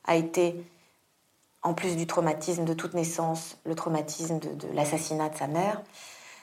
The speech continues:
euh, elle a du coup développé une sorte de, de, de, d'hypermnésie de, de la naissance, en quelque sorte, on peut dire, euh, Ma-, Mary Shelley. On retrouve ça dans, dans tous ses textes.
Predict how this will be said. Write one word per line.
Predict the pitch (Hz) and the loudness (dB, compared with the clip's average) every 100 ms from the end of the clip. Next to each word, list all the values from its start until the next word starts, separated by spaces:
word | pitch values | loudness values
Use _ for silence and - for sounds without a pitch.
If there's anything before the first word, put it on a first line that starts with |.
| - - | -6 0
euh, | 185 170 165 165 160 - 57 - - - - - | 2 4 4 2 0 -4 -8 -12 -14 -16 -14 2
elle | 180 | 6
a | 185 | 8
du | 196 196 | 6 2
coup | - | 0
développé | 220 190 185 190 226 | 4 4 4 4 4
une | 214 185 | 4 2
sorte | - 202 196 165 | 6 6 6 2
de, | 151 | 0
de, | 156 - | 0 -4
de, | 165 - - - - - - - _ - _ _ _ - | -4 -8 -8 -10 -18 -20 -20 -20 _ -20 _ _ _ -4
d'hypermnésie | 226 233 226 185 185 190 220 190 165 - | -2 6 6 8 4 2 0 0 -2 -6
de, | 160 151 | -4 0
de | 160 | 2
la | 160 | 2
naissance, | 151 - - - - - | 2 -4 -6 -8 -12 -14
en | |
quelque | - - - | -10 -8 -6
sorte, | - - - | -4 -4 -6
on | 165 | -8
peut | 156 | -6
dire, | 165 160 | -2 -2
euh, | 156 156 160 160 | -2 -4 -6 -6
Ma-, | 165 160 165 | -2 -2 2
Mary | 170 165 | 4 4
Shelley. | - 170 156 | 6 6 6
On | 165 | 4
retrouve | 175 - | 0 2
ça | 220 | 4
dans, | 208 180 | 6 4
dans | 165 | 2
tous | 170 - | -2 -2
ses | 190 | 2
textes. | 185 180 | 4 2